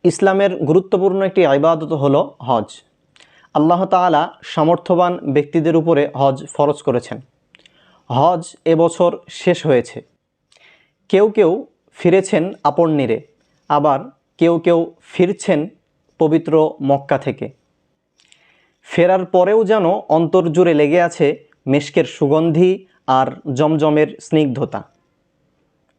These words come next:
কিন্তু একটা প্রশ্ন, এই হজ কি আমাদের অন্তরকে বদলাতে পেরেছে? পেরেছে কি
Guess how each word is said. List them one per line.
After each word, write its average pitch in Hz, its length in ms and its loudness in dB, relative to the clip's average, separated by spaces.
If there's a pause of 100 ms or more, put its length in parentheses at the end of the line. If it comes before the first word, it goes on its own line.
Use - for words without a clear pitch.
(120)
কিন্তু 160 500 0 (100)
একটা 139 240 -2
প্রশ্ন, 139 480 -4 (1300)
এই 165 300 2
হজ 165 400 -2
কি 208 320 0
আমাদের 160 400 2
অন্তরকে 165 760 0 (140)
বদলাতে 135 440 0
পেরেছে? 147 580 -2 (580)
পেরেছে 185 440 0
কি 208 280 -2